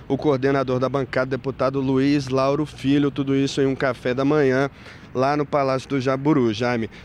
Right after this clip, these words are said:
A gente lembra aí que ao longo dos últimos dias e semanas, o presidente Michel Temer tem realizado reuniões com parlamentares, deputados e senadores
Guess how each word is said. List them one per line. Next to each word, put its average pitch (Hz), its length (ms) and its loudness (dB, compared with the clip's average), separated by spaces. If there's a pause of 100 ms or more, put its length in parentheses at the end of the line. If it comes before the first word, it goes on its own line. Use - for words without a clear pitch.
(100)
A 139 80 2
gente 170 240 0
lembra 185 220 4
aí 180 100 0
que - 140 -2
ao 175 80 4
longo 165 180 2
dos 151 180 0
últimos 143 320 0
dias 127 280 0
e 135 60 -2
semanas, 127 760 2
o 131 100 2
presidente 135 460 -2
Michel 143 240 0
Temer 143 280 2
tem 156 380 2 (260)
realizado 151 560 0
reuniões 165 640 4
com 143 140 0
parlamentares, 135 760 0
deputados 131 600 -4
e 147 100 0
senadores 147 680 0